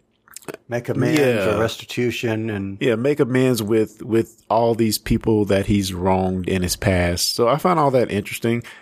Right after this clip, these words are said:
Speaker 2: I don't think we're gonna get to complete the list in this series, but, <laughs> but it's cool to see him get back to a bit of normalcy through this, um, psychiatrist and also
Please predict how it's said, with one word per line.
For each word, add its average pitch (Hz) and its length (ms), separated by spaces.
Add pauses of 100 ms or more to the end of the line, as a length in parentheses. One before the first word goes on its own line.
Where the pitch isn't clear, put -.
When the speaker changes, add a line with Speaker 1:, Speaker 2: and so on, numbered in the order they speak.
Speaker 2:
I - 40
don't 131 160
think 170 120
we're 147 80
gonna 135 120
get 123 160
to 117 60
complete 127 360
the 107 80
list 120 280
in 104 80
this 90 140
series, 92 400
but, 104 220 (600)
<laughs> - 600
but 151 280
it's 147 320 (340)
cool 180 420
to 143 140
see 120 640 (320)
him 135 300
get 117 220
back 113 220
to 117 100
a 110 60
bit 101 160
of 98 120
normalcy 104 640
through 104 680
this, 98 420
um, 95 640 (380)
psychiatrist 101 800
and 101 180
also 95 680